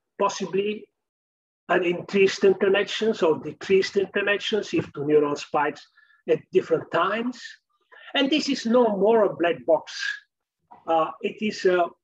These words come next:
system that we can observe over time, how it works, what it does, what areas are more connected than other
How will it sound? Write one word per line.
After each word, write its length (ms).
system 600
that 240
we 120
can 240
observe 640
over 320
time, 400
how 300
it 240
works, 480
what 260
it 220
does, 360
what 320
areas 600
are 360
more 500
connected 540
than 240
other 300